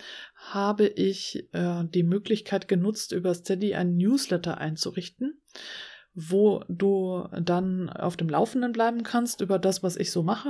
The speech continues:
was ich so austüftle, was es so für Termine gibt, Kurse oder was auch immer alles so passiert. Und du kannst dich da natürlich kostenlos anmelden. Also du musst mich nicht finanziell unterstützen, um dich da für den Newsletter anzumelden.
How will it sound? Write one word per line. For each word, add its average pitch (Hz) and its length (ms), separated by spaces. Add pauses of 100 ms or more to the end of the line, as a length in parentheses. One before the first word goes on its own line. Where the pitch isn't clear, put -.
(120)
was 190 120
ich - 100
so - 80
austüftle, 196 920
was 170 140
es 165 80
so 160 100
für 175 180
Termine 208 460
gibt, 190 360
Kurse 180 680
oder 151 260
was 175 160
auch - 120
immer 180 220
alles 175 200
so 180 80
passiert. 180 680 (840)
Und 185 160
du 190 80
kannst 180 240
dich 220 120
da 196 160
natürlich 165 460
kostenlos 220 680
anmelden. 247 540
Also 185 180
du 175 120
musst 196 340
mich 233 160
nicht 214 220
finanziell 196 420
unterstützen, 180 640
um 202 240
dich 180 180
da 180 200
für 175 100
den 165 140
Newsletter 185 520
anzumelden. 190 760